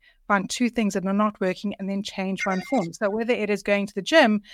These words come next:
and you say, "Well, I'm gonna go, I'm gonna go seven days a week," and then you go three days a week and you find that actually you can't stay in the gym, or you've, you've signed up for classes that you don't like.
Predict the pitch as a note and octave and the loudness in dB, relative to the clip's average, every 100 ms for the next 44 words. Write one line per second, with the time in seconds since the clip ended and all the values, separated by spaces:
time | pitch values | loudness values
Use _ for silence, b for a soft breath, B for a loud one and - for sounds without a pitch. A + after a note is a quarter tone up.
0 | B B B _ G#3+ G#3 G#3+ - F#3 - | B B B _ 2 4 2 -2 -8 -2
1 | A#3 G3+ - G3+ G3 A#3+ A3 E3+ A3 F3+ | 2 2 2 0 2 2 0 2 2 2
2 | - G3+ G#3+ A3 G3+ F3+ A#3 G3 G3 F#3 | -2 -2 0 2 0 2 0 2 0 2
3 | G#3+ G3 F3+ F#3+ F#3+ F#3+ F#3+ F3+ G3 F#3 | 2 0 -2 -2 -2 -2 -2 -2 -2 0
4 | F3+ F3+ F#3 G3 - F3+ F3 - F#3+ F3+ | -2 -2 -2 -2 -2 -4 -4 -2 -2 0
5 | F3 F3+ - F#3+ - - F3 E3+ - E3+ | -4 -6 -8 -12 -10 -8 -6 -6 -8 -6
6 | - E3+ F3 B3 F3+ B B B G#3+ G3 | -4 -4 2 2 2 B B B 2 2
7 | F#3 - _ - F#3+ F3 - G#3 G3 - | -2 -8 _ -4 -4 -4 4 4 4 0
8 | G3 B3 B3+ A3 F#3 F3+ F#3 F#3+ F#3 C#4 | 2 6 6 6 -4 -4 -2 0 0 2
9 | C4+ D#3+ | 2 2